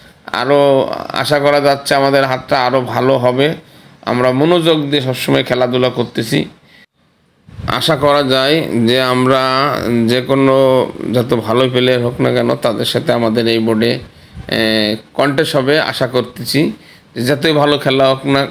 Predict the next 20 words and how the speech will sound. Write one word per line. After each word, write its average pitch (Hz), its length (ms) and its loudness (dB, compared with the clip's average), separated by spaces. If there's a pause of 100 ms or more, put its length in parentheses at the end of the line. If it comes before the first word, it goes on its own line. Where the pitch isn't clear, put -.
এ, 131 240 0
খেলোয়াড় 131 400 0
হোক 131 160 -4
না 131 140 0
কেন, 127 180 -2
আমাদের 123 520 -2
সঙ্গে 127 280 0
খেলা 123 240 -2
করতে 123 300 -6
আসলে 123 180 -6
আমাদের 120 320 -2
এই 120 100 2
বোর্ডে 117 320 0 (580)
অবশ্যই 160 380 0
তাদের 135 240 -2
সাথে 127 240 -2
আমাদের 123 320 2
অনেক 117 280 0
কন্টেস্ট 120 400 -4
হবে। 107 200 -2